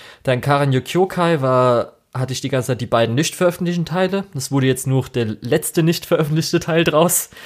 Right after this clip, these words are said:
Also Teil sieben oder sowas, acht oder sowas, so ganz komisch. Und jetzt fehlt noch eine.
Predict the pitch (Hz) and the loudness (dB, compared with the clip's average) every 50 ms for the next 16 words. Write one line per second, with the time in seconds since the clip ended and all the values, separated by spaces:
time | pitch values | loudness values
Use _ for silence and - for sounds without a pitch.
0 | - - - - - - - - 123 123 117 127 131 123 123 120 120 - - 123 | -20 -20 -20 -20 -20 -20 -6 -2 -2 0 2 2 4 4 4 2 0 -2 -4 -2
1 | 117 113 113 117 113 110 104 101 117 113 139 160 156 156 156 151 147 127 120 113 | 0 2 2 2 0 -2 -4 -6 -6 -6 -6 -4 -2 -2 -2 0 0 2 2 2
2 | 104 110 110 110 110 107 - - - - _ - 131 135 - - - 120 127 127 | 2 2 0 0 0 0 -2 -6 -8 -6 _ -4 -4 -2 -4 -8 -6 -2 0 0
3 | 123 117 120 123 120 - 131 - 120 120 - - - 139 123 123 120 120 - - | 0 2 2 0 0 0 -2 -2 -4 -4 -4 -2 -2 0 0 0 0 -2 -4 -8
4 | - 110 110 107 - - - 131 - 131 113 104 110 131 147 160 165 | -8 -6 -6 -6 -6 -2 0 0 0 2 2 2 2 2 2 2 0